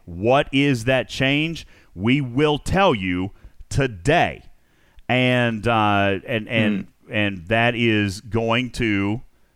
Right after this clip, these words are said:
Speaker 1: listen, anytime change comes, Ripper, people get angry. When change comes, people fear the unknown. When change comes, people are scared of what they don't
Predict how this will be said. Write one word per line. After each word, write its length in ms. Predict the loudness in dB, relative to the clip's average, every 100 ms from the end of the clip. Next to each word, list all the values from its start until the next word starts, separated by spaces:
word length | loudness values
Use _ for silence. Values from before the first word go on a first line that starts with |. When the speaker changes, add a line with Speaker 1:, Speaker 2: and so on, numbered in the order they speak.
| _ _ _ _ _ _ _ _ _ _ _ _ _ _ _ _ _ _ -2
Speaker 1:
listen, 400 | 0 0 -2 -12 -20 -14 -4
anytime 420 | -2 0 -2 -2
change 400 | -2 -2 -2 -4
comes, 360 | -2 -2 -2 -8
Ripper, 380 | -8 -6 -10 -12 -20 -10
people 260 | -4 -4 -2
get 180 | -2 0
angry. 400 | -2 -4 -10 -18 -20 _ _ _ _ _ -6
When 200 | -4 -4
change 460 | -2 0 0 -2 -2
comes, 260 | -2 -2
people 260 | -2 -4 -6
fear 380 | -4 -2 0 2
the 160 | 2
unknown. 580 | 2 0 0 -2 -4 -10 -20 -20 _ _
When 240 | -4 -2 -2
change 480 | -2 0 0 -2 -2
comes, 380 | 0 0 -2
people 380 | -2 0 0 0
are 80 | -2
scared 380 | -2 -2 0 0
of 60 | -2
what 160 | -2
they 140 | -2 -2
don't 420 | -2 0 -2